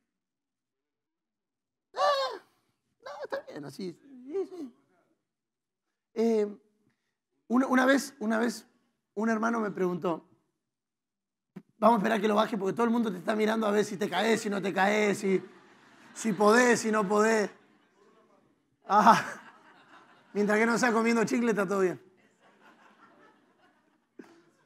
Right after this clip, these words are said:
Bueno, algo se tenía que caer. Al menos se cayó lo que no se rompe. Gracias, Pastor Pablo. Le damos un aplauso al, al Pastor Pablo, que,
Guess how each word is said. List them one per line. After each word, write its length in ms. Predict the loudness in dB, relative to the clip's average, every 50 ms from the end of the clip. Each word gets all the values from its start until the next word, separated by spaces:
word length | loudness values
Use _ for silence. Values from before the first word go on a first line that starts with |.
| -20 -20 -18 -16 -14 -14 -6 2 6
Bueno, 220 | 8 8 10 10
algo 180 | 10 10 10 8
se 120 | 6 4
tenía 240 | 4 4 2 2 4
que 120 | 2 4
caer. 480 | 6 6 6 6 6 4 2 -2 -4 -6 -4
Al 140 | -2 0
menos 220 | 2 2 2 2 2
se 100 | 0 0
cayó 260 | 0 0 0 0 2
lo 100 | 2 2
que 80 | 2 0
no 100 | 0 0
se 120 | -2 -2
rompe. 300 | -2 -2 -4 -6 -8 -12 -18 _ _ _ _ 0
Gracias, 300 | 2 2 2 2 -2 -6
Pastor 220 | -6 -6 -6 -4
Pablo. 160 | -2 0 0
Le 40 | 0
damos 140 | 0 0 0
un 60 | 0
aplauso 340 | 0 0 2 0 0 0 -2
al, 140 | -8 -8 -8
al 260 | -8 -8 -10 -10 -10
Pastor 260 | -10 -10 -10 -8 -4
Pablo, 280 | 0 2 2 2 2 0
que, 140 | -4 -8